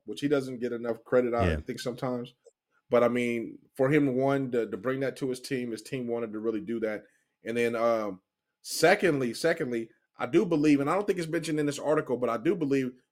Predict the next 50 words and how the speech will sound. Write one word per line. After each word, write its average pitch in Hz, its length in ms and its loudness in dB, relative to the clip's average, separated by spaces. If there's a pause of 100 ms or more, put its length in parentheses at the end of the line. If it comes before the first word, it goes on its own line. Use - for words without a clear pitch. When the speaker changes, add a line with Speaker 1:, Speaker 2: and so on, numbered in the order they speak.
(120)
Speaker 1:
Jim 151 160 0
Harbaugh 147 320 4
is 143 80 -2
playing 143 240 -4
for 139 120 -8
the 117 100 -8
fu-, - 200 -14
the 113 80 -14
funeral 131 300 -4
services 107 420 -8
for 110 160 -6
the 98 80 -4
young 95 260 -6
man. 87 160 -12 (600)
So - 180 6
Speaker 2:
Yes. 120 220 8
Speaker 1:
I 123 80 -2
think 165 300 2 (180)
all, 143 260 2
all 147 180 4
the 165 80 6
way 156 160 8
around, 139 600 4 (580)
man, 127 240 -2
I, 131 80 2
I, - 280 -4
you 127 340 -6
know, 117 340 0 (500)
honoring 156 360 4
this 151 160 2
young 160 180 2
man 151 260 4
in 139 80 2
that 135 220 2
way, 131 460 2 (420)
like 117 180 -8
you 123 60 -10
said, 139 320 2
symbolism 160 640 6
in, 131 140 -2
in, 120 260 -6
in 120 120 -4
the 117 60 -2
most 123 220 2
ironic 127 420 -2
way 131 100 0
that 120 120 -6
they 117 80 -2
scored 127 320 0
forty-two. 131 760 0